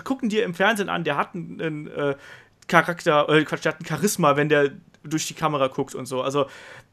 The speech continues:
das, da ist schon einiges. Und gerade die Kämpfe gegen A J Styles zum Beispiel fand ich sehr gut. Das lag natürlich auch an Styles, aber ich glaub auch, dass, ähm, bei denen die Dynamik halt gestimmt hat und auch so das Timing. Und ich find auch, dass Roman Reigns, auch wenn er seine Faust auflädt, dass seine Aktionen halt einen Wiedererkennungswert haben. Und das hast du nicht bei so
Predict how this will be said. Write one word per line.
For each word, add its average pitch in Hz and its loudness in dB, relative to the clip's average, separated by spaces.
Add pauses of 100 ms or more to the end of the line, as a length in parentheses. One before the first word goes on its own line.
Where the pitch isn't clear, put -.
(220)
das, - -4 (340)
da 196 2
ist 247 0
schon 208 0
einiges. 160 4
Und 156 -6
gerade 160 6
die 185 -2
Kämpfe 175 0
gegen 160 -4
A 151 -2
J 139 0
Styles - 0
zum 143 -8
Beispiel 120 -4
fand - -6
ich 165 -6
sehr 131 0
gut. 180 -8 (100)
Das - -4
lag 165 4
natürlich 165 -8
auch 160 0
an 214 0
Styles, 160 2
aber 160 -6
ich 147 -8
glaub - -4
auch, - -2 (380)
dass, 165 4
ähm, 151 -2 (200)
bei 160 4
denen 170 0
die 170 -4
Dynamik 180 2
halt 120 -6
gestimmt 123 -4
hat 117 -8
und - -8
auch 151 -2
so 165 0
das 147 2
Timing. 165 0
Und 120 -6 (1000)
ich 175 -8
find 233 -2
auch, 185 6
dass 175 0
Roman 160 2
Reigns, 180 2
auch 139 -2
wenn 143 4
er 165 6
seine 170 4
Faust 180 0
auflädt, 170 -6
dass 156 -6
seine 156 0
Aktionen 165 0
halt 170 -2
einen 147 -8
Wiedererkennungswert 113 -2
haben. 104 -10
Und 120 -10
das 143 -8
hast 202 -2
du 175 -2
nicht 202 -4
bei 185 6
so 165 -4